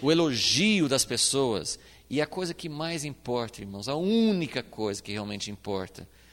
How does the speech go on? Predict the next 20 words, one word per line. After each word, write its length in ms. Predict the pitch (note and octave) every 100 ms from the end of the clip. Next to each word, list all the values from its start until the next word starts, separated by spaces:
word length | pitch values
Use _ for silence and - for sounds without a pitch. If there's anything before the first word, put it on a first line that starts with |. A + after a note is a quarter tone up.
| -
é 80 | -
aquilo 260 | A2+ - A#2+
que 160 | -
Deus 400 | F#2 F#2 A2+ G#2
está 160 | - G2
vendo, 440 | F#2 F2 - - -
né? 220 | G2 G2+ - - - - -
Aquilo 380 | - - B2 A#2
que 140 | -
Deus 260 | F#2+ G#2+ G#2+
está 140 | -
vendo. 260 | G#2 E2 E2
Então, 400 | - C#3+ C#3+ G#2 - - _ _ - - - - - -
é, 720 | A2+ A#2+ A#2 A2+ A2 G2+ - - - -
era, 420 | G#2+ A#2 A2+ G#2
era 420 | - A#2 A2+ -
mais 240 | A2+ A#2+ A#2
ou 60 |
menos 400 | A#2+ B2+ B2 - G2+
esse, 580 | B2+ - B2 A2 G2